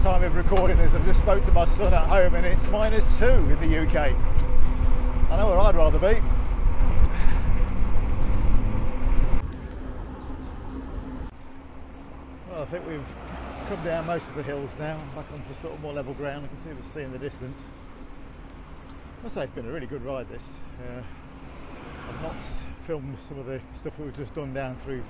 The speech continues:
coming down through some of the roads down the hills, as the, uh, some of the local drivers around here are a bit mental, I think is the, uh, <laughs> the way to put it. So you gotta have your eyes in your ear, eyes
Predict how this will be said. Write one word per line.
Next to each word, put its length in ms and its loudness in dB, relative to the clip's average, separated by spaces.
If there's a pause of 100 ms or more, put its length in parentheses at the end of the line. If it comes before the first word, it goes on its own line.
(140)
coming 180 -16
down 220 -10 (140)
through 240 -10 (760)
some 120 -16
of 60 -14
the 60 -14
roads 260 -10
down 240 -12
the 60 -16
hills, 360 -10
as 120 -14
the, 380 -12
uh, 40 -14 (1000)
some 200 -12
of 60 -14
the 60 -10
local 300 -8
drivers 520 -10
around 200 -10
here 240 -12
are 60 -10
a 40 -12
bit 180 -14 (840)
mental, 420 -12 (240)
I 40 -14
think 140 -14 (100)
is 60 -16
the, 320 -10
uh, 1600 -10
<laughs> 20 -12
the 60 -8
way 140 -6
to 120 -8
put 220 -8
it. 140 -4 (140)
So 140 -6
you 160 -6
gotta 240 -4
have 160 -6
your 180 -4
eyes 280 -2
in 100 -8
your 160 -6
ear, 260 -4 (880)
eyes 160 -10